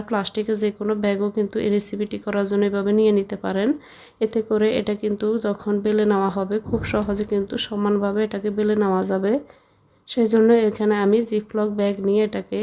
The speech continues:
এভাবে রোল করে নিচ্ছি। রোল করে আমি একটা স্কয়ার শেপে এটাকে এভাবে রোল করে নিচ্ছি। জিপলক ব্যাগ না থাকলে সেক্ষেত্রে আপনারা এটিকে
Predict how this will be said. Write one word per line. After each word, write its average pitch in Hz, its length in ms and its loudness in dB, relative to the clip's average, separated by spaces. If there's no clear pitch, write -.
এভাবে 196 320 -2
রোল 196 240 0
করে 202 240 -4
নিচ্ছি। 190 380 -2
রোল 220 220 2
করে 214 320 -2
আমি 214 160 4
একটা 208 220 -2
স্কয়ার 202 420 -4
শেপে 208 360 -6
এটাকে 208 300 -6
এভাবে 202 300 -2
রোল 202 220 0
করে 202 260 -4
নিচ্ছি। 190 400 -2
জিপলক 226 540 0
ব্যাগ 220 220 2
না 202 200 4
থাকলে 214 380 -4
সেক্ষেত্রে 220 480 -4
আপনারা 208 440 0
এটিকে 208 460 -2